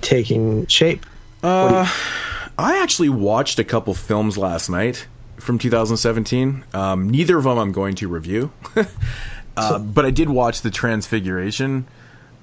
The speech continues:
Speaker 2: Um,
Speaker 1: Oh, yeah, that's on Netflix right now.
Speaker 2: Yeah, I recommend it. Really, really good.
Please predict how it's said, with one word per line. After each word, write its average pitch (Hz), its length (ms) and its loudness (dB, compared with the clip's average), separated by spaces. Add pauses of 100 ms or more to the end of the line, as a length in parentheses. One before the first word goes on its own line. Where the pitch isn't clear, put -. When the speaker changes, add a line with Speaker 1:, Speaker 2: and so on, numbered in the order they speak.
Speaker 2:
Um, 107 180 2
Speaker 1:
Oh, 160 260 4
yeah, 156 220 0
that's 170 200 2
on 147 140 4
Netflix 139 480 2
right 110 100 0
now. 110 240 -4 (720)
Speaker 2:
Yeah, 131 220 2
I 117 60 2
recommend 101 520 2
it. 95 180 -2
Really, 117 360 2
really 95 240 2
good. 90 320 -2